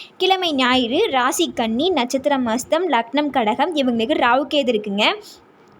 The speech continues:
கூட பிறந்தவங்க வந்து அண்ணா ஒண்ணு, அண்ணாக்கு மேரேஜ் ஆயிடுச்சு. அப்பா பேர் வந்து ராஜேந்திரன், அம்மா பேர் வந்து பரிமளா தேவி. இவங்க கொங்கு வேளாள கவுண்டர்ல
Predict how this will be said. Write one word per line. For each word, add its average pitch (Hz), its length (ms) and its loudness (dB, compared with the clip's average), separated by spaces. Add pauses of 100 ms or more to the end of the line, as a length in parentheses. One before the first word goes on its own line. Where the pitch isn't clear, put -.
கூட 339 220 2
பிறந்தவங்க 285 400 0
வந்து 269 160 2
அண்ணா 254 260 2 (120)
ஒண்ணு, 247 260 0
அண்ணாக்கு 262 400 0
மேரேஜ் 247 280 2
ஆயிடுச்சு. 214 320 0 (460)
அப்பா 247 160 2 (100)
பேர் 339 140 2
வந்து 320 180 2
ராஜேந்திரன், 262 640 2
அம்மா 254 200 0
பேர் 294 200 0
வந்து 262 220 2
பரிமளா 254 380 2
தேவி. 220 300 -2 (200)
இவங்க 240 340 0
கொங்கு 254 220 0
வேளாள 262 320 0
கவுண்டர்ல 220 340 2